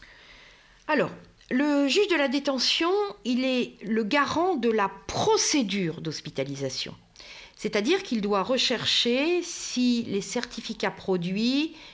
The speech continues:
sont précis et circonstanciés et s'ils expliquent avec, euh,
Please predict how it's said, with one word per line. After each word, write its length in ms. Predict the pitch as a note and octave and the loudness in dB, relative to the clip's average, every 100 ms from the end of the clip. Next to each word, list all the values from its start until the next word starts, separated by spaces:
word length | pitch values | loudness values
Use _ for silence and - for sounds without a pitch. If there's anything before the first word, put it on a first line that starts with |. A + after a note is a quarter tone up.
| - | -14
sont 280 | - - G3 | -8 -4 -2
précis 920 | E3+ - B3 - - A#3 A#3 C#4 D#4 G3+ | -2 0 0 0 0 0 2 0 0 -4
et 60 | |
circonstanciés 1200 | - A#3 - G#3 G3 G3+ F#3 - A3+ A#3 C4+ D#4+ - - - - - | -2 -2 -2 -4 -6 -4 -2 -2 2 2 2 -2 -8 -20 -20 -20 -6
et 140 | G#3 G#3+ | -2 0
s'ils 460 | - D4 A#3 A3 | 0 0 0 0
expliquent 640 | D4+ D4+ - - B3+ B3 - - | 0 0 -4 -2 -2 -2 -8 -6
avec, 440 | F#3 F#3+ F#3+ - | -2 -2 -4 -2
euh, 300 | F3+ F3 | 0 2